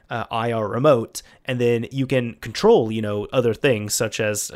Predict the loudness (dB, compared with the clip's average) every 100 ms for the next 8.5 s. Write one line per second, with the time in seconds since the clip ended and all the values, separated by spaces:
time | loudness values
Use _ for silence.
0 | -8 -4 -4 -4 -10 2 2 2 0 -4
1 | -4 -4 -4 -2 -2 -4 -6 -10 -8 -6
2 | -6 -6 -2 -2 -2 -8 -8 -8 -8 -10
3 | -14 -16 -14 -16 -16 -4 -2 0 -4 -8
4 | -20 2 4 4 2 0 -2 -8 -16 -14
5 | -16 -18 -8 -2 0 0 -2 -4 -4 0
6 | 0 0 -6 -6 -2 -4 -4 -4 -2 0
7 | 0 -2 -4 -6 -6 -8 -10 -4 -2 -2
8 | -6 -2 0 0